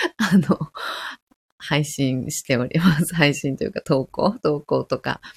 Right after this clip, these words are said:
ストーリーズとかは、もうよりくだらないのは、プライベートの方だけかな。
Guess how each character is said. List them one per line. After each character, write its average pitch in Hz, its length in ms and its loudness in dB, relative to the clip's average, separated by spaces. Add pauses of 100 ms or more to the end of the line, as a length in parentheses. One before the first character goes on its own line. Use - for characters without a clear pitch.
(160)
ス - 140 -8
ト 151 160 4
ー 123 40 2
リ - 200 -4
ー - 20 -12
ズ - 540 -14 (100)
と - 120 -12
か - 180 -4
は、 226 320 2 (340)
も 156 100 -4
う - 40 -2
よ 165 160 0
り 185 140 -4
く 175 160 -4
だ 175 120 0
ら 180 140 -2
な 190 180 -2
い 196 60 0
の 214 180 -2
は、 240 300 2 (340)
プ - 80 -2
ラ 147 140 4
イ 120 60 2
ベ 123 140 4
ー - 80 -2
ト 185 100 8
の 160 200 8
方 143 380 4 (500)
だ 156 140 0
け - 160 -4
か - 160 -6
な。 247 220 4